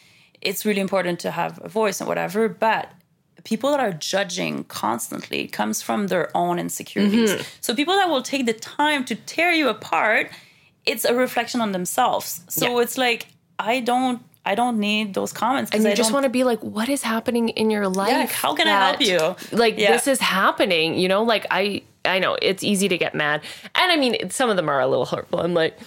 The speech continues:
Speaker 2: "Hmm,
Speaker 1: Oh,
Speaker 2: what you
Speaker 1: absolutely.
Speaker 2: have to
Speaker 1: It's
Speaker 2: say,
Speaker 1: never,
Speaker 2: like,
Speaker 1: like,
Speaker 2: things"
Speaker 1: I, I can't believe, I'm not gonna say
Speaker 2: Yeah.
Speaker 1: that it's fun to receive, but it's like
Speaker 2: But you know you are getting out there when
Speaker 1: when
Speaker 2: the
Speaker 1: you get a
Speaker 2: trolls start
Speaker 1: troll,
Speaker 2: to
Speaker 1: you're
Speaker 2: Yes.
Speaker 1: like, "Oh, snap, people are actually, like, you know, I'm important enough that people will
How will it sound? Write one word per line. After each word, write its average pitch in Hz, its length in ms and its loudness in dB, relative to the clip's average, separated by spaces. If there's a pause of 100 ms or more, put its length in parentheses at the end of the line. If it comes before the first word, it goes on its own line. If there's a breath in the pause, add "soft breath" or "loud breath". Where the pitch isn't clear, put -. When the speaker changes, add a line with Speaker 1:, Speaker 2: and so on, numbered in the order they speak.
(280 loud breath)
Speaker 2:
"Hmm, 277 540 4 (220)
Speaker 1:
Oh, 392 40 4
Speaker 2:
what 320 40 6 (100)
you 302 60 6
Speaker 1:
absolutely. 285 360 4
Speaker 2:
have 311 100 4
to 208 100 4
Speaker 1:
It's 240 120 0
Speaker 2:
say, 311 100 2
Speaker 1:
never, 262 180 6
Speaker 2:
like, 226 140 4
Speaker 1:
like, 196 40 4 (120)
Speaker 2:
things" 247 120 0
Speaker 1:
I, - 180 0
I 196 180 0
can't 202 220 -2
believe, 175 200 2
I'm 180 140 2
not 190 140 0
gonna 170 120 0
say 190 80 0
Speaker 2:
Yeah. 170 60 2
Speaker 1:
that 175 120 0
it's 170 180 -2 (400 loud breath)
fun 180 400 0
to 190 140 -4
receive, 170 520 0
but 180 140 0
it's 180 180 -4
like 180 280 2 (180 loud breath)
Speaker 2:
But 254 120 2
you 262 120 4
know 254 180 6
you 294 320 4 (140)
are 214 140 2
getting 202 320 2
out 165 240 0
there 254 360 2
when 180 320 0
Speaker 1:
when 202 160 4
Speaker 2:
the 190 60 0
Speaker 1:
you 180 60 2
get - 20 4
a 156 40 2
Speaker 2:
trolls 147 120 2
start 170 140 2
Speaker 1:
troll, 156 100 4
Speaker 2:
to - 80 -2
Speaker 1:
you're 202 100 4
Speaker 2:
Yes. 220 160 4
Speaker 1:
like, 494 80 4 (140)
"Oh, - 60 2
snap, - 680 0
people 427 240 2
are 427 140 4
actually, 381 520 0
like, 247 340 -2
you 285 60 2
know, 277 60 2
I'm 277 140 2
important 349 500 -2
enough 311 480 2
that 220 180 0
people 269 360 0
will 247 420 0